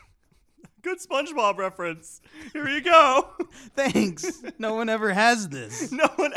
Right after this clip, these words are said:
Speaker 1: ever. There's so many zany choices on this menu. N-, literally, nobody chooses that.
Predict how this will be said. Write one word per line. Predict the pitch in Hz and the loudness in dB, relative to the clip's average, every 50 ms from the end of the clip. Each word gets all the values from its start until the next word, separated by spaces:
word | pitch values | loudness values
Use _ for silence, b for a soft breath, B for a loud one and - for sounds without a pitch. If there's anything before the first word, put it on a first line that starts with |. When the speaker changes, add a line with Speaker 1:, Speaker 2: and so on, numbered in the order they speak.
| - - | -2 -2
Speaker 1:
ever. | - 302 311 285 | 0 -4 -2 -2
There's | 247 226 294 262 - | -2 -2 -4 -6 -6
so | - - 294 320 | -2 -2 0 0
many | 320 294 294 277 | 2 0 -2 -2
zany | 233 233 254 254 254 254 262 | 0 2 2 2 2 0 -2
choices | 254 - 262 247 247 254 240 240 240 | -4 -4 -2 -2 -2 -2 -2 -6 -6
on | 226 214 208 | -6 -6 -6
this | 202 202 - - | -8 -10 -8 -6
menu. | 208 214 196 196 190 185 - B B B 277 180 | -6 -6 -4 -4 -8 -8 -8 B B B -16 -14
N-, | 190 196 196 190 185 | -14 -12 -12 -12 -6
literally, | 190 214 214 214 220 214 B B B | -4 -2 -2 -2 -2 -2 B B B
nobody | - 160 170 175 190 208 202 170 208 196 196 185 | -8 -2 2 2 2 2 2 0 0 -2 -2 -2
chooses | 160 - - - 214 214 202 165 185 165 131 120 | -4 -4 -4 -4 -4 -4 -2 -2 -2 -2 -2 -2
that. | 147 139 127 110 98 95 | 0 0 0 0 -2 -4